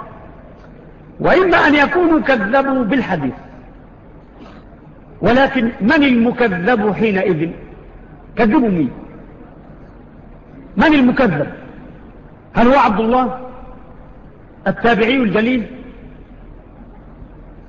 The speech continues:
أم أبوه الصحابي خباب أحد السابقين إلى الإسلام وممن أوذوا في الله عز وجل، أم رسول الله صلى الله عليه وسلم؟ فيكونوا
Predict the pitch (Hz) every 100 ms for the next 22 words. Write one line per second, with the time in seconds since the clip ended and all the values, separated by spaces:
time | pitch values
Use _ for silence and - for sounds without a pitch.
0 | - - - - 269 254 262 330 277 -
1 | 226 254 277 294 269 - - - - -
2 | - 202 175 269 294 262 - - - -
3 | - - - - - - 262 277 269 -
4 | 254 247 247 285 277 269 247 247 180 226
5 | 302 285 - - - - - - - -
6 | - - 175 262 302 269 285 320 285 208
7 | 247 247 285 254 247 214 247 233 285 330
8 | - - - - - - - - - -
9 | - 370 339 311 320 330 277 262 294 269
10 | 254 254 247 240 247 240 220 214 214 202
11 | 170 196 202 - - - - - - -
12 | - - - - 254 254 - 320 320 320